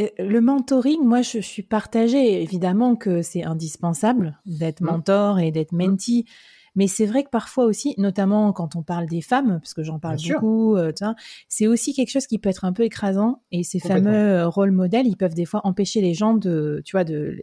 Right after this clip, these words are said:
Speaker 1: les, les élèves de dépasser le maître et un peu intimider.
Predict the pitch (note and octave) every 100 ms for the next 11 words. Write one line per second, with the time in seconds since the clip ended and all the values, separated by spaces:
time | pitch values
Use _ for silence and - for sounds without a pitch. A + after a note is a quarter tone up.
0 | - D#3 F3+ F3+ D#3+ F3+ F#3+ F#3+ F3+ E3+
1 | F3+ E3 F3+ G3+ G#3+ - F3+ F3 F3+ G3
2 | F3+ - F3 E3+ F#3